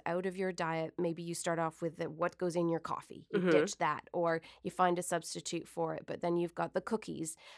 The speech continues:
Speaker 1: Like, anything sweet that you put in your mouth is going to have sugar. And if you have the willpower to do that, and you can find other things to eat, 'cause that's the thing. You can't s-, go walk around starving. You've gotta have vegetables with you in your bag,
Speaker 2: Mm-hmm.
Speaker 1: maybe nuts and seeds, raisins, dates,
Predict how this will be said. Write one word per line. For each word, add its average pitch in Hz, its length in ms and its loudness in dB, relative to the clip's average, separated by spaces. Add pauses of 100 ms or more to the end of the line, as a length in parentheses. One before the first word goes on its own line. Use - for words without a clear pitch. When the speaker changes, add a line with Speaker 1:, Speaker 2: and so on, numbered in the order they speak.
(100)
Speaker 1:
Like, 196 240 0
anything 277 500 4
sweet 202 500 -2
that 175 100 -2
you - 140 -4
put 196 220 0
in 190 120 6
your 180 120 4
mouth 170 260 0
is 175 100 -6
going 175 220 0
to 175 80 -8
have 170 180 -4
sugar. 165 440 -2
And 180 140 4
if 185 160 -2
you 226 140 2
have 262 540 4 (440)
the 196 100 4
willpower 190 580 4
to - 160 -8
do 196 340 -2
that, 143 460 -4 (360)
and 277 340 6
you 240 80 0
can 226 160 4
find 185 380 6
other 175 180 4
things 170 480 2
to - 100 -6
eat, - 240 -4
'cause 175 180 -4
that's 175 200 2
the - 40 -20
thing. 233 120 6
You 165 80 2
can't 233 240 0
s-, - 100 -6
go 208 200 0
walk 190 260 4
around 180 260 2
starving. 185 580 2
You've 175 180 -2
gotta 196 280 8
have 190 400 4 (280)
vegetables 180 480 2
with 175 120 -2
you 175 180 -2
in 175 100 4
your 175 100 2
bag, 170 240 4
Speaker 2:
Mm-hmm. - 80 0
Speaker 1:
maybe 175 220 6
nuts 180 280 2
and 180 120 -2
seeds, 165 440 -2
raisins, 160 640 4
dates, - 540 2